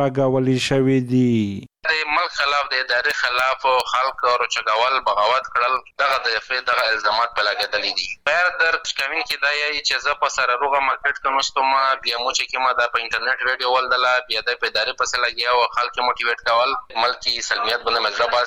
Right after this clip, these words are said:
Speaker 2: شو. دغه په بنیاد باندې مو جوړه ماتوړه کې مې درخواست ورکړه چې د خلاف قانوني کاروایي وشي. په سره روغه کې یا په انټرنیټ د دوی پولې نو کشتانه. خو دا اف آی آر کې لکه بنیادي یا قانوني دا رقمۍ دي چې په چار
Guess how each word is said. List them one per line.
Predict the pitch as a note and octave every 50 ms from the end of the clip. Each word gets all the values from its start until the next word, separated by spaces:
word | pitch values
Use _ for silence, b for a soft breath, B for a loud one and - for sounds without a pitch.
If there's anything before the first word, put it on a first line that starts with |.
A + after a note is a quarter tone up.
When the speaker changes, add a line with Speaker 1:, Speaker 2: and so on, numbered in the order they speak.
| - -
Speaker 2:
شو. | B2 A2+ G2+ A2 A2 -
دغه | - B2 - A2+
په | G#2 G#2+
بنیاد | G#2+ G#2+ A2 A2+ A2 - G#2
باندې | G#2 - G2+ G2+ G2+ G#2
مو | G#2+ A2 A2 G#2 G#2 - - -
جوړه | G#2 G#2+ A2 G#2 G#2
ماتوړه | G#2 - G2 G2 G#2 G2+
کې | - G2+
مې | G2 F#2+ F#2+
درخواست | F#2+ - - G#2 G#2 - - G#2+
ورکړه | A2 G#2+ - G#2+ G#2 G#2+ G#2+
چې | - F#2+ G2+
د | G#2 - -
خلاف | G2 G2+ G#2 - G2+ F#2 -
قانوني | F#2+ G2 G2 G#2+ G2+ - F#2
کاروایي | F2+ F2+ F#2 G2 G2 F#2+ F#2
وشي. | F2 - - - - - - -
په | C3 B2+ C3 C3+ C#3 C#3 C#3+ C#3+ - -
سره | B2 A2+ A2 G#2+ G#2+ A#2+
روغه | C3+ C#3+ C#3 C#3 C#3 C#3 - -
کې | C3 C3 C3+ C3+ C3 B2 A2+
یا | A2 - -
په | - A#2+ A#2
انټرنیټ | A2+ - A2 G2+ - A#2 B2+ C3+ C#3 - A#2
د | A#2 A2+ -
دوی | - - B2+ -
پولې | - A#2 A#2 A#2 A2+ A2
نو | A2 - A2
کشتانه. | G2 - - A2+ A2+ A2+ G#2+ F2+ E2+ E2+ -
خو | - C3+ B2+ - C#3+
دا | - C3+ C3+
اف | - - C#3
آی | D3 E3
آر | F3 E3+
کې | - E3 D#3+
لکه | E3 - D3+ C3+ -
بنیادي | C3 C3 B2+ B2+ B2+ D#3 F3+ F#3 E3
یا | C#3+ C#3 - -
قانوني | B2 B2+ B2+ C3 D3+ E3 E3 D#3+ - - _ -
دا | C#3+ D#3 E3
رقمۍ | D#3+ - D3 C#3 C#3 D3+ D#3+ D#3+ D#3+ D#3
دي | D#3 D#3 D#3 -
چې | D3+ C#3+ C#3 C#3+ C#3+ D3 C#3+ - - _ -
په | C3+ - -
چار | D#3+ D#3